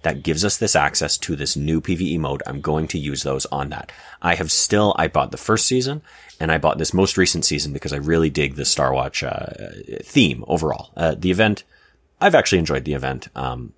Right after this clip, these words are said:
it's not the most compelling, but I've enjoyed it. Um, but I still have over a thousand coins that I have been holding on to with a plan to spend them on the first P V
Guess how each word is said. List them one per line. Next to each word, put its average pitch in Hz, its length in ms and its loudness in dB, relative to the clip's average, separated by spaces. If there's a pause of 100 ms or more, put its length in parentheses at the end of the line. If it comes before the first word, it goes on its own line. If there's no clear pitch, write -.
(240)
it's - 140 -2
not 85 140 2
the 80 60 -2
most 67 240 -2
compelling, 69 380 -8
but 101 140 2
I've 127 140 6
enjoyed 85 400 4
it. 65 120 -6 (400)
Um, 76 420 0 (100)
but 87 440 2 (100)
I 85 60 -6
still - 300 2
have 80 240 2
over 80 180 2
a 71 40 -2
thousand 90 340 0
coins 71 340 -2
that - 160 -2
I - 80 0
have 90 240 -4
been 82 100 2
holding 78 280 2
on 131 180 6
to - 240 -2 (400)
with 90 140 2
a 110 60 6
plan 78 400 2
to 131 100 0
spend 71 260 0
them 87 140 0
on 82 140 0
the 80 80 0
first - 380 0
P 73 140 -2
V 73 120 -2